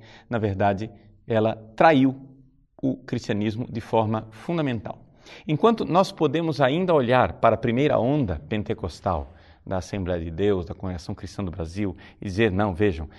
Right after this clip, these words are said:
eles estão ainda, é, o núcleo cristão ainda está relativamente intacto."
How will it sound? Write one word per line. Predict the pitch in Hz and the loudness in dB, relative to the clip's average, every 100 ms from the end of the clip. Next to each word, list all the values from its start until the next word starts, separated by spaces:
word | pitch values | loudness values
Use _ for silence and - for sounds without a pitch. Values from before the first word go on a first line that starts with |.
| - | -14
eles | - 107 98 | -4 -4 -4
estão | 110 - 120 107 - | -8 -8 -4 -4 -4
ainda, | 107 104 113 95 76 - - - | -4 -2 -2 -4 -6 -10 -20 -8
é, | 95 90 - - _ | -4 -4 -6 -20 _
o | - 120 | -2 0
núcleo | 110 120 135 - 98 | 2 0 -2 -4 -4
cristão | - 95 - 107 | -4 -10 -6 -4
ainda | 90 110 95 | -2 -4 -4
está | 82 - 98 78 - _ _ _ _ _ _ _ - | -6 -4 -4 -4 -14 _ _ _ _ _ _ _ -10
relativamente | 101 101 95 98 90 101 - 101 | -2 -2 0 -2 -2 -6 -8 -8
intacto." | 82 - 85 - - 127 | -8 -8 -10 -10 -14 -16